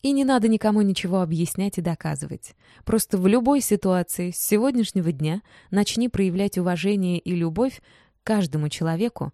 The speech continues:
который будет встречаться на твоём пути. Пусть это будет таксист, официант или дворник,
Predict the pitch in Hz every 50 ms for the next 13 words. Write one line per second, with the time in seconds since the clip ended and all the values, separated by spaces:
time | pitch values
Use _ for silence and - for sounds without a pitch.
0 | _ _ _ _ _ - 202 - 202 190 185 175 180 196 180 160 - - - -
1 | - 170 170 - - - 214 220 - - 185 180 170 - 170 165 165 160 170 170
2 | 151 - 151 - - - 110 - - - _ _ _ _ _ _ - - - -
3 | - 226 240 226 - - 226 - 202 165 185 170 175 - _ - 180 - - -
4 | - 185 202 226 - - - - _ - 185 175 - 185 - - - - 165 160
5 | 175 196 196 - 180 160 147 147 139 143 143 139 151 160 165 160 180 202 - -